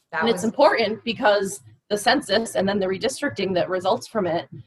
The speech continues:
Speaker 2: determines all kinds of stuff. It determines the federal funding that, um, that your schools get, that your roads get, that your hospitals get.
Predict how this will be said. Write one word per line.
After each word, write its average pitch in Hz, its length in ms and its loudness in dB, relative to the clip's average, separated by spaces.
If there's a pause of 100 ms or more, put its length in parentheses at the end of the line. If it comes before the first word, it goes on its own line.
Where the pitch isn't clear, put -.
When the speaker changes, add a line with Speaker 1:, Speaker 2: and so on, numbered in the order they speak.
(220)
Speaker 2:
determines 214 480 0
all 196 200 4
kinds 202 300 0
of 190 80 -6
stuff. - 320 -4
It - 120 -10 (180)
determines 214 500 0
the 196 100 -2
federal 196 420 2
funding 202 540 0 (500)
that, 170 320 4 (140)
um, 170 600 2
that 175 140 2
your 175 100 -2
schools 180 400 -2
get, 214 240 4 (220)
that 165 140 -4
your 175 160 0
roads 170 440 -2
get, 226 240 2 (420)
that 185 120 2
your 180 120 -4
hospitals 180 540 0
get. 180 260 0